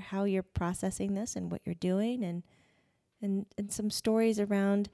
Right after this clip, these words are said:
how you're communicating to your environment and to your community about this.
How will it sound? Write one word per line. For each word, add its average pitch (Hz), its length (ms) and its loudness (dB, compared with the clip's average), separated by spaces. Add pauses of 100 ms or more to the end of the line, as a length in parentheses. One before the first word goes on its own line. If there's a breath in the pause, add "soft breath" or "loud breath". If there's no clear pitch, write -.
(300 loud breath)
how 220 140 2
you're 220 180 6
communicating 208 720 2
to - 160 -4
your 190 480 2
environment 175 580 0
and 180 120 -4
to - 100 -2
your 175 160 2
community 170 500 -2
about 156 440 -4
this. - 380 -10